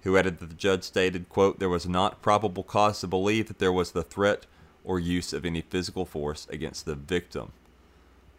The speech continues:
Um, the county sheriff said Thursday afternoon that no physical contact was made in the dispute between Judy and the mother of his one-month-old daughter. Quote, "It solely involved property, and there was no damage to property."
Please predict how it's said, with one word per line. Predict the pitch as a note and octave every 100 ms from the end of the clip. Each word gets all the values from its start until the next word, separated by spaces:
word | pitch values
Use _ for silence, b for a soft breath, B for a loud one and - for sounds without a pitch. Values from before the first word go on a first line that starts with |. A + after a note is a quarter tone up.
| _ _ _ - -
Um, | D#2+ D#2+ D2+ -
the | F#2
county | G2 F2
sheriff | E2 G2 F2+
said | - - G2 F#2+ - - _
Thursday | - G2 G2 G2 F2+
afternoon | F2+ - F2 F2 F2+ F#2
that | F2+ B1+
no | F2 G2+
physical | A2 G#2+ F#2
contact | - F2+ - - -
was | D2+
made | E2+ F#2+
in | G2+
the | E2+
dispute | D#2 - D#2+ -
between | - E2+ D#2
Judy | - D#2 D#2
and | -
the | D2+
mother | D2 D2+ D2+
of | D#2
his | D2+ -
one-month-old | D#2 D2+ - - D#2 - - C#2+ B1+
daughter. | E2 F2+ F2+ F2 B B B B
Quote, | - F#2 E2+ - -
"It | F#2
solely | - G#2 A2 A#2
involved | E2+ F#2 F#2 F2 -
property, | A#2+ B2 A#2+ A2+ A2 A2 b b
and | F2+
there |
was | E2+ F#2+
no | E2+
damage | D#2+ F2 E2+ -
to | -
property." | D#2 D#2+ D2 - -